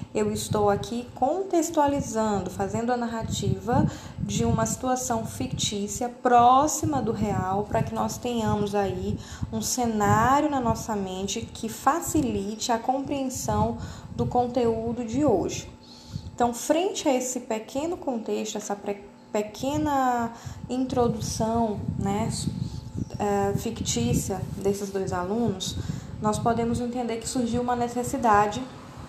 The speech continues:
frente a esses questionamentos, né? Ah, alguns pais e mães, em algumas reuniões pedagógicas, não compre-, não conseguiram compreender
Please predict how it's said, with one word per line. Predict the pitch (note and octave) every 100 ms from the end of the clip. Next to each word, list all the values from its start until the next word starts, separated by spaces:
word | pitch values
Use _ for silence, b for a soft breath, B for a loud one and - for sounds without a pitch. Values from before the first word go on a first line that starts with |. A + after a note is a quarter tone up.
| - - - - -
frente | - A#3 C#4 D4+
a | A#3
esses | A#3 -
questionamentos, | A3+ A3+ A3+ A3 G#3+ F#3+ F#3 - -
né? | G3 - - - B B B B B -
Ah, | - G3+ G#3
alguns | A3 A3 D4+ G4 -
pais | C4 C#4 D4 C4+
e |
mães, | B3 G#3 A3 A#3 G3 G3 - - - -
em | G#3+
algumas | G#3+ G#3+ A#3 A#3 A3+
reuniões | G#3+ G#3+ G#3 G3 G3 G3
pedagógicas, | - F#3+ F3 F3 F#3+ G#3+ G#3 - - - B B B -
não | A#3+
compre-, | B3+ D4 D4 D4+ C#4+ -
não | A#3+ A#3+
conseguiram | B3+ B3 A#3 B3 A#3+
compreender | B3+ D4 D4+ D#4 D#4 D4 G#3 G#3 A3